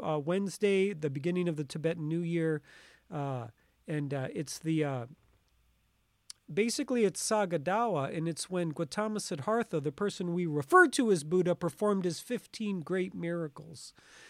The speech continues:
Uh, and miracles, from a Buddhist perspective, come in three levels. There's minor, major, and great miracles.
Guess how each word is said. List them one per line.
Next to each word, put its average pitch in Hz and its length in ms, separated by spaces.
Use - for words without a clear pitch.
Uh, 135 100
and 160 200
miracles, 208 640
from 180 260
a 180 80
Buddhist 220 460
perspective, 151 800
come 202 240
in 160 180
three 208 760
levels. 165 800
There's 147 320
minor, 196 580
major, 180 520
and 139 180
great 160 320
miracles. 131 800